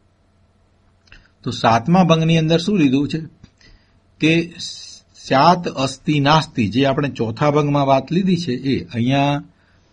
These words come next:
અહીંયા પ્રશ્નોત્તર માળામાં એને ત્રીજો કયો છે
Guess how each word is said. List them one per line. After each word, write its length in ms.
અહીંયા 160
પ્રશ્નોત્તર 520
માળામાં 400
એને 160
ત્રીજો 340
કયો 300
છે 160